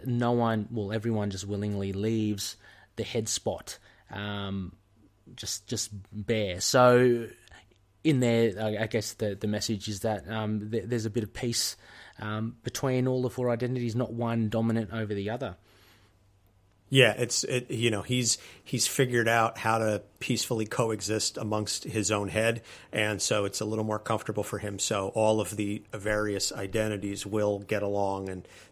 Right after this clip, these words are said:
Speaker 2: they cooperate because they understand that they're all part of the larger gestalt.
Speaker 1: Mm-hmm.
Speaker 2: And, uh, you know,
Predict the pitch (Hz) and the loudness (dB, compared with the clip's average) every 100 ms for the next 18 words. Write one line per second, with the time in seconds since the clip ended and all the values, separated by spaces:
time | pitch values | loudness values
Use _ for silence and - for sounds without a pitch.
0 | - 107 - 113 110 110 107 101 - 107 | -6 -6 0 2 2 2 0 0 -2 -6
1 | 113 98 104 104 98 - 107 101 98 95 | -4 -4 -2 -4 -4 -4 -4 -4 -4 -6
2 | 90 104 101 98 113 101 98 101 101 95 | -2 0 0 0 0 0 -2 -2 -2 -2
3 | 104 - - 104 117 - - - 127 113 | -6 -4 -2 -2 -2 -8 -18 -10 -4 -2
4 | 98 95 95 92 92 90 92 - - - | 0 -2 -6 -4 -4 -4 -8 -12 -18 -14
5 | 95 98 87 | -10 -8 -10